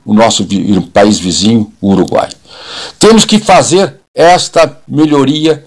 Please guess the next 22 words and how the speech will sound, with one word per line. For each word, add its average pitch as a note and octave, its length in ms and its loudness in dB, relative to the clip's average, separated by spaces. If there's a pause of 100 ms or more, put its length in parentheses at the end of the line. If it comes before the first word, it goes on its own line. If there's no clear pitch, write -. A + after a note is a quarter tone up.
(180)
da A#2+ 160 2
navegação B2+ 600 0
fluvial A#2 520 0
do A2 140 -4
Mercosul, - 680 -4 (360)
fazendo D3 380 2
com D3+ 160 -2
que A#2+ 340 -6 (560)
se - 300 0
integre, C#3 720 0
através B2+ 800 0 (300)
destes D3+ 640 0
canais, A#2 720 -2 (800)
uma C#3 440 2
eficiência C#3+ 720 0
maior B2+ 480 2 (220)
de F#2+ 160 -12
escoamento A#2 600 0
da G2+ 120 -2
produção. - 560 -10 (880)
Temos A#3 260 4
também F#3 580 -2